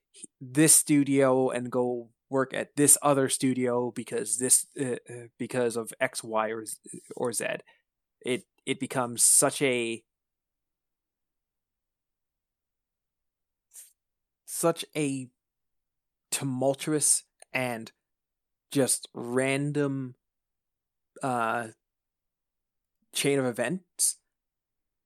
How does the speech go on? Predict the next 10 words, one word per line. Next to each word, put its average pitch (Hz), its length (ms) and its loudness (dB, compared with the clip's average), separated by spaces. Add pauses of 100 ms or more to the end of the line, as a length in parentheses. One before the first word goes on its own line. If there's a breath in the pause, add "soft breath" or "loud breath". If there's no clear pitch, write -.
(120)
and 127 280 0 (100)
that's - 380 0 (140)
the 123 80 -4
standard 120 720 -4 (140)
of 151 140 0
the 165 120 2
industry. 196 540 -4 (680)
And 123 200 -8 (1080)
that's 139 320 0
why 127 480 2